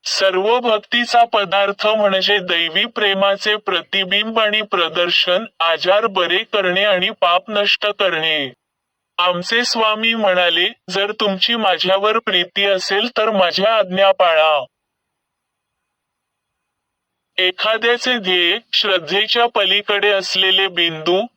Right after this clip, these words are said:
सत्याचे पाऊल, आरोग्य आणि पवित्रतेचा मार्ग शोधणे हे असले पाहिजे. आपण होरेब उंचीवर पोहोचण्याचा प्रयत्न केला पाहिजे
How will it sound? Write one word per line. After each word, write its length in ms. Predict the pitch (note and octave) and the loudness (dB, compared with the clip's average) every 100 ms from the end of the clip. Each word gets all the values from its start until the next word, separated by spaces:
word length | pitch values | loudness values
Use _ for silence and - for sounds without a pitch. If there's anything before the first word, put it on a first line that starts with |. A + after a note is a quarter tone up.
| _ | _
सत्याचे 720 | - - F3 - G3 G#3 A#3+ A3 | -6 -2 -2 -2 -2 -2 -2 -2
पाऊल, 460 | G3+ F3 E3 G3+ A3+ - | 0 0 0 -2 -6 -4
आरोग्य 560 | D#3+ E3 F3+ G#3 G#3 A#3+ | 0 2 2 0 0 0
आणि 280 | A#3+ A3 A#3 | 2 0 -2
पवित्रतेचा 1000 | G3 F3 G3+ A3 A3 G#3+ G#3 G3+ A3 | 0 0 -2 -2 -2 0 -2 0 0
मार्ग 440 | A3 F#3+ E3+ D3+ F#3 | 2 0 0 -2 0
शोधणे 520 | - F#3+ D#3+ F3 F#3 | 0 0 0 0 -2
हे 240 | A#3 G#3+ A3 | 0 0 0
असले 420 | A3 - - G3+ | 0 -2 -2 0
पाहिजे. 760 | G3+ F#3 E3 D#3+ D#3+ D3+ C#3 B2+ _ _ _ _ _ _ | 2 0 0 -2 -2 -2 -4 -8 _ _ _ _ _ _
आपण 400 | F3+ F#3+ A#3 A#3+ | -2 0 0 0
होरेब 500 | A3+ G3 F3 G3 A#3+ | 2 2 2 0 0
उंचीवर 580 | A#3+ A3 G#3+ A#3 A3+ A3+ | -2 0 -2 -2 0 0
पोहोचण्याचा 760 | A#3 G#3 F#3 G3+ G#3+ G#3 G#3+ G#3 | 0 0 0 0 -2 -2 0 0
प्रयत्न 580 | G#3 F#3 F3+ F3+ G3 G3+ | 0 0 0 -2 -4 -2
केला 360 | G3 F#3 F3+ G3 | 0 2 2 2
पाहिजे 520 | F#3 E3+ F3+ E3+ | 0 0 0 0